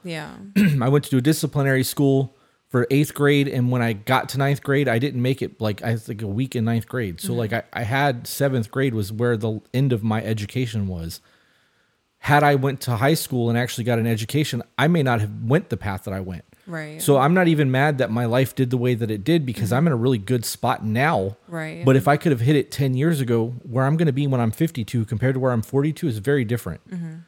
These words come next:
Speaker 2: It's very different. In the event that this takes off, I mean,
Speaker 1: Right.
Speaker 2: this could be life-changing for us,
Speaker 1: Mm-hmm.
Speaker 2: which says a lot because we live super comfortable. Um, so I'm not shitting on her.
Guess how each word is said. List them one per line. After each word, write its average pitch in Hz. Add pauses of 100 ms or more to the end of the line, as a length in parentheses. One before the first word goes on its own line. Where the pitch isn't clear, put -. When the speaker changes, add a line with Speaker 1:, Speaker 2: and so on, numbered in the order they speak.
(140)
Speaker 2:
It's 123
very 147
different. 110
In 170
the 208
event 160
that 120
this 147
takes 135
off, 151
I 123
mean, 123 (260)
Speaker 1:
Right. 180
Speaker 2:
this 180
could 160
be 123
life-changing 110
for 95
us, - (100)
Speaker 1:
Mm-hmm. 180 (180)
Speaker 2:
which 120
says 160
a 131
lot 147
because 107
we 143
live 160
super 143
comfortable. 98 (600)
Um, 107 (720)
so -
I'm 156
not 175
shitting 135
on 92
her. 87